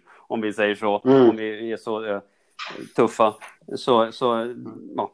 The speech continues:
Speaker 1: det är nog större chans att, eh, Tsitsipas blir. Men det är klart, de, de andra kanske håller i där i fem, sex år. Då är det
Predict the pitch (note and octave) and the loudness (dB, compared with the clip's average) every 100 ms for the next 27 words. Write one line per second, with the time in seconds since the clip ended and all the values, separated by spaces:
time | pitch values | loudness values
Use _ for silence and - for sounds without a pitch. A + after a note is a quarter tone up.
0 | _ - C#3 D3 C3 D3+ C#3 C3+ B2 B2+ | _ -4 0 0 0 0 0 -2 -4 -6
1 | A#2+ - C#3+ - A2+ G#2+ A2+ - A#2+ - | -8 -10 -14 -8 -6 -8 -12 -10 -10 -10
2 | A#2 A2 G#2 - G#2+ G#2+ B2 C3 C#3 B2 | -10 -8 -8 -6 -4 -2 0 0 2 0
3 | C#3 C3 C3 C3+ B2+ C3 D#3 D3 C#3+ C3+ | -2 -6 -6 -2 -2 -2 -6 -10 -10 -10
4 | C3+ B2 C#3 D#3+ G#2+ G#2+ A2+ G#2+ - G#2+ | -8 -8 -8 -8 -12 -8 -8 -8 -10 -14
5 | - G2+ G2+ C#3+ D3 C#3 | -12 -12 -10 -10 -8 -10